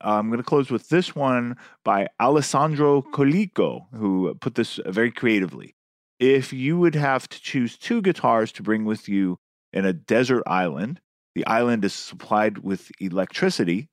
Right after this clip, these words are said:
laugh emoji, what would they be? How do you find inspiration from other musicians? Do you study their music and try to take some of those flavors in yours?" Well, I'll answer the last part first. Yes,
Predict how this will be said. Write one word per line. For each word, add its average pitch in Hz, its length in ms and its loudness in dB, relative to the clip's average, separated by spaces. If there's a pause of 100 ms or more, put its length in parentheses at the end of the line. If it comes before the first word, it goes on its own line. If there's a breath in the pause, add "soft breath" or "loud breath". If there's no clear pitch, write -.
laugh 87 320 -2
emoji, 71 540 -10 (640)
what 170 180 4
would 226 120 2
they 180 140 4
be? 151 400 2 (340)
How 107 140 2
do 120 80 0
you 127 80 2
find 120 280 0
inspiration 110 580 -2
from 101 240 -8
other 92 380 -4 (100)
musicians? 80 680 -10
Do 80 120 -10
you 69 100 -10
study 143 380 0
their 131 140 -2
music 104 500 -2
and 87 100 -10
try 101 200 -2
to 110 60 -6
take 113 260 -4
some 104 200 -6
of 98 80 -6
those 90 220 -2
flavors 78 500 -8
in 92 160 -6
yours?" - 400 -6 (300)
Well, 107 120 2
I'll 120 160 4
answer 202 280 2
the 110 120 -2
last 104 520 -2
part - 280 -4
first. - 260 -14 (300 loud breath)
Yes, 107 480 0